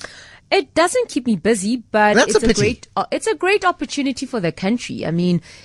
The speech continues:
Speaker 1: innovation is very interesting. It's, it's something that everybody's talking about. Everything is going digital. Everybody needs to think out of the box.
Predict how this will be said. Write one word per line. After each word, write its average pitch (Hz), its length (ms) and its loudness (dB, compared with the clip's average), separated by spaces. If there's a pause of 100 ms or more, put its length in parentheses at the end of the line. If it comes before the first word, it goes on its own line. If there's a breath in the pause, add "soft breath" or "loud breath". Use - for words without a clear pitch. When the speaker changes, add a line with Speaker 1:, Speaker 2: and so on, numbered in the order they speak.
(760 loud breath)
Speaker 1:
innovation 262 580 2
is 208 440 0
very 202 240 2
interesting. 185 680 -4
It's, 175 220 -6
it's - 180 -6
something 208 460 0
that 170 160 0
everybody's 190 500 -2
talking 156 380 -6
about. 147 480 -4
Everything 175 360 -2
is 151 160 0
going 151 280 0
digital. 151 440 -2
Everybody 165 380 0
needs 160 240 0
to 165 80 -2
think 160 300 -2
out 151 100 2
of 139 80 -2
the 143 80 2
box. - 460 -2